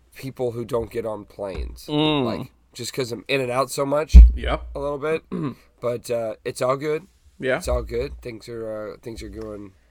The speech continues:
Speaker 1: doing very well.
Speaker 2: It's, it's work.
Speaker 1: Yeah.
Speaker 2: Yeah.
Speaker 1: Yeah, I mean, if it wasn't, uh, oh, but I did have some kick-ass meetings happen this week.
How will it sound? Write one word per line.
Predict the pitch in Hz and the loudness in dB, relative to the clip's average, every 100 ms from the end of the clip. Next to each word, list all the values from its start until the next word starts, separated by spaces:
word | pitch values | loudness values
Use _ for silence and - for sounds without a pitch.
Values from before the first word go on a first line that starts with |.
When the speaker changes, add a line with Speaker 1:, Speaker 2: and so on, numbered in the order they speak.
| _ _ - | _ _ -12
Speaker 1:
doing | 110 95 | -10 -8
very | 110 104 107 | -6 -6 -4
well. | 98 104 139 | -4 -4 -6
Speaker 2:
It's, | - | -12
it's | - | -12
work. | 139 147 139 - _ _ _ _ _ _ _ _ _ - | -2 -2 -2 -8 _ _ _ _ _ _ _ _ _ -8
Speaker 1:
Yeah. | 127 185 233 - - - | -2 0 0 -2 -8 -10
Speaker 2:
Yeah. | 127 - | -6 -2
Speaker 1:
Yeah, | 196 180 | 0 0
I | 113 | 0
mean, | 123 | -4
if | 120 | -4
it | 147 | -2
wasn't, | 120 139 127 113 127 | -2 -2 -4 -8 -6
uh, | 123 113 - | -4 -6 2
oh, | 160 208 | 6 6
but | 143 131 | 6 2
I | |
did | 123 175 | 2 0
have | 151 | 0
some | 127 104 | -4 -10
kick-ass | - 190 190 170 165 | -4 -2 0 -2 -2
meetings | 165 202 202 190 | -4 -2 -2 -4
happen | 190 196 190 190 | -4 -4 -6 -10
this | 185 - | -12 -6
week. | 190 190 | -4 -4